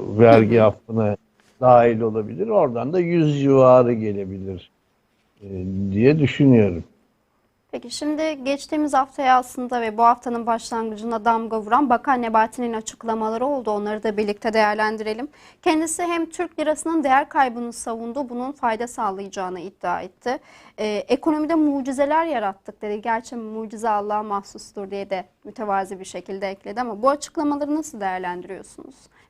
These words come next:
Speaker 2: Ve ayrıca tabii
Speaker 1: Val-
Speaker 2: enflasyonun da
Speaker 1: Hı.
Speaker 2: muhalefetin, e, bu kadar yüksek derecede, e, nasıl anlatayım, davranışları toplumdaki ekonomiye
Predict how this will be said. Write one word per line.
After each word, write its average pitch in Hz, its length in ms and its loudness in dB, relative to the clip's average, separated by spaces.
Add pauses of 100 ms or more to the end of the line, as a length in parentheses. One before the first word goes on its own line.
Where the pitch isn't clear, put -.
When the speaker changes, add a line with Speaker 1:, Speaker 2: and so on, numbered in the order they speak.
Speaker 2:
Ve 294 100 4
ayrıca 269 640 -2
tabii 214 180 -8
Speaker 1:
Val- 185 220 8
Speaker 2:
enflasyonun 269 680 -2
da 254 60 2
Speaker 1:
Hı. 262 40 0
Speaker 2:
muhalefetin, 247 720 -4 (540)
e, 180 580 -8 (200)
bu - 40 -20
kadar 202 380 -2 (480)
yüksek 214 460 -10
derecede, 196 540 -8 (720)
e, 196 340 -4 (260)
nasıl 226 360 -4
anlatayım, 196 440 0
davranışları 233 600 4
toplumdaki 247 540 -4
ekonomiye 254 460 -2